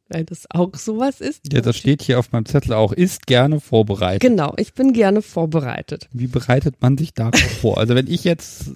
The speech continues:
Speaker 2: die Überlegung hätte, mit einem
Speaker 1: <laughs>
Speaker 2: Kerl irgendwie in die Kiste zu steigen, wie würde ich mich darauf vorbereiten? Ganz ehrlich, keine Ahnung.
Speaker 1: <laughs> Ähm,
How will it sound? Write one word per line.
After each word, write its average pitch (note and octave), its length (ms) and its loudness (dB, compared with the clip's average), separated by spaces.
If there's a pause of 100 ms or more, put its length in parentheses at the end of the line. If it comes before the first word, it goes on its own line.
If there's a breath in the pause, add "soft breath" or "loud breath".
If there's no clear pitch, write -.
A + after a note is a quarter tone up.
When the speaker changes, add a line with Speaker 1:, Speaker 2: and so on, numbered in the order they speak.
(100)
Speaker 2:
die D3+ 60 -4
Überlegung E3 560 2
hätte, F3+ 180 2
mit D#3 120 -2
einem C3+ 160 -2
Speaker 1:
<laughs> - 0 -
Speaker 2:
Kerl B3+ 320 2
irgendwie D#3+ 500 0
in C#3+ 60 2
die C3 100 0
Kiste G3+ 320 -2
zu F#3 120 -4
steigen, C#3+ 380 2
wie D3 180 0
würde C#3+ 200 0
ich C#3 120 -6
mich - 120 -6
darauf - 280 -8
vorbereiten? A#2 600 0
Ganz A2 180 -2
ehrlich, - 800 -4 (320)
keine A2 260 2
Ahnung. G2 300 -4 (300 soft breath)
Speaker 1:
<laughs> - 100 -12 (1000 loud breath)
Ähm, G3 520 2